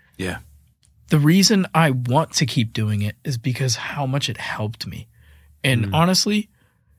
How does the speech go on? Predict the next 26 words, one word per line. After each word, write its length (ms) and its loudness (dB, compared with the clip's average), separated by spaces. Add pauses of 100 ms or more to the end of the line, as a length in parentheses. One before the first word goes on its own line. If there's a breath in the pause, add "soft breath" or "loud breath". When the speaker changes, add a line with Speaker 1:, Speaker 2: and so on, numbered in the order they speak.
(960)
Speaker 2:
those 300 2
guys 320 4
were 100 2
nice 280 2
enough 380 -2
to 120 -6
pull 260 0
me 140 2
into 300 -2
their 160 0
circle 480 -2 (160)
because 260 0
those 200 4
guys 260 4
saw 200 2
something 340 -4
in 100 -4
me 160 -4
that 120 -8
maybe 300 -8
I 180 -8
didn't 260 -10 (200)
see 220 -6
at 80 -12
the 80 -20
time. 280 -20